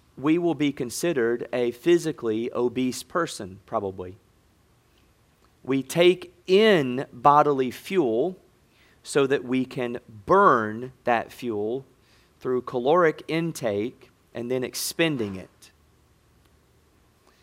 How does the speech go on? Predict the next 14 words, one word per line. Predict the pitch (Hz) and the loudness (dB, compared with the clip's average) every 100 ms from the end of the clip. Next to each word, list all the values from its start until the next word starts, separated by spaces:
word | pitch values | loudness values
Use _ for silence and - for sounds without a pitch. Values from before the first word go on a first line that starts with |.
| _ | _
In | - 131 | -10 -6
the | |
same | - 190 180 202 165 | -4 0 2 2 0
way, | 120 113 147 - 123 | -2 0 -2 -6 -2
God | 151 175 151 135 - _ | 0 2 2 0 -4 _
pours | - - 185 202 196 175 - - | -10 4 8 8 6 2 -4 2
into | 185 196 180 175 156 | 2 2 -2 -6 -4
us | 143 135 - | 0 0 -2
grace. | 117 127 156 123 147 190 - - - - _ _ _ _ _ - _ | -10 0 4 6 6 2 -4 -4 -6 -8 _ _ _ _ _ -20 _
He | 165 160 | -4 -2
pours | - 175 175 160 - - | 0 4 6 6 2 4
into | 175 233 226 - 185 | 6 6 4 2 6
us | 165 151 - 135 | 8 6 2 -10
mercy, | 139 165 208 202 - 113 139 | -2 6 6 6 0 0 -2